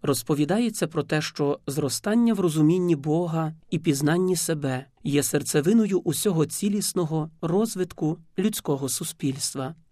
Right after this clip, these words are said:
Розвиток у цих ділянках збільшує матеріальні блага і віддає їх на службу людині та її свободи. Він зменшує бідність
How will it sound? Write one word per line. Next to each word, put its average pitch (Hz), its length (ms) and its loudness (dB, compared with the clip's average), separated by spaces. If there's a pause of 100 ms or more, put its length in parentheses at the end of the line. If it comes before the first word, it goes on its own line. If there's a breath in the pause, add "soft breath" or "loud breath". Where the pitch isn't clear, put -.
(260)
Розвиток 147 600 0
у 160 60 -6
цих - 420 -2
ділянках 151 760 -2 (100)
збільшує 220 640 0
матеріальні 170 760 2
блага 160 560 -2 (160)
і 185 120 2
віддає 160 480 2
їх 226 240 -2
на 170 100 2
службу 160 460 -2
людині 185 580 2 (120)
та 156 100 -4
її 139 280 -2
свободи. 147 720 -4 (420 loud breath)
Він 147 160 -2
зменшує 160 560 4
бідність 202 680 -2